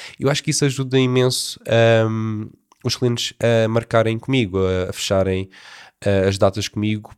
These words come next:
por, por isto mesmo, por não só o meu trabalho, como é óbvio, eles não vão só pelo, pela forma que eu tenho os packs,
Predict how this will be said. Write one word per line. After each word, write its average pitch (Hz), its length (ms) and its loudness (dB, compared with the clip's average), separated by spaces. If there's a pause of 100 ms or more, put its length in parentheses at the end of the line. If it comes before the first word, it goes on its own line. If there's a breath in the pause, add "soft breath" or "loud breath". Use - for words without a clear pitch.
(120)
por, 120 340 0
por - 200 -6
isto 127 200 -6
mesmo, 113 440 -2
por 107 300 -4
não 117 180 0
só 120 220 2
o - 20 4
meu 104 140 0
trabalho, 104 380 -2
como 95 180 0
é - 20 4
óbvio, 117 320 4
eles 92 120 -8
não 95 120 -2
vão 95 140 0
só - 140 -4
pelo, 92 720 -2
pela 95 180 0
forma 92 300 -2
que - 80 -8
eu 90 40 -8
tenho 92 220 -8
os 92 120 -6
packs, - 380 0